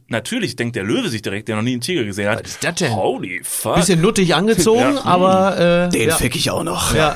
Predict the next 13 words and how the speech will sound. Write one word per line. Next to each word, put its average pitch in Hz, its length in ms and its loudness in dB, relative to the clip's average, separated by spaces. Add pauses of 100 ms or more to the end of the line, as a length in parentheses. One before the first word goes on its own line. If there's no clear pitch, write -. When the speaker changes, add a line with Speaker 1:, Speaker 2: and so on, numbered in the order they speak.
(160)
Speaker 1:
Und 110 140 -4
Speaker 2:
Ja. 165 80 0
Speaker 1:
dann 175 380 -2
wird 131 160 -4
da 120 80 0
richtig 151 520 -6
ordentlich 147 400 -4
gewamst, 107 600 -4
Speaker 2:
Ja. 147 160 2
Speaker 1:
äh, 113 180 -2
in 117 80 -2
diesem 131 200 -4
Club 165 220 -2